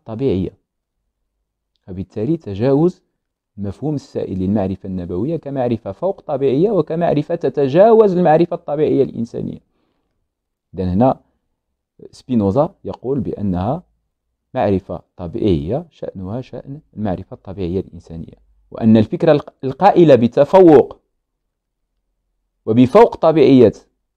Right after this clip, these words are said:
المعرفة النبوية على المعرفة الإنسانية الطبيعية هي فكرة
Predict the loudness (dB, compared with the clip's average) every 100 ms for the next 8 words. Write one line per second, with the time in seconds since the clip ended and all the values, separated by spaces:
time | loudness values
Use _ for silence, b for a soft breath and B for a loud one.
0 | -8 0 4 6 4 0 -6 -6 -6 -2
1 | 0 0 2 0 -4 _ _ _ _ _
2 | _ 0 2 2 0 -4 2 4 2 0
3 | -6 -10 _ -14 -8 -6 -2 -2 -2 -4
4 | -12 -12 -8 -4 -4 -6 -6 -4 -6 -12
5 | -14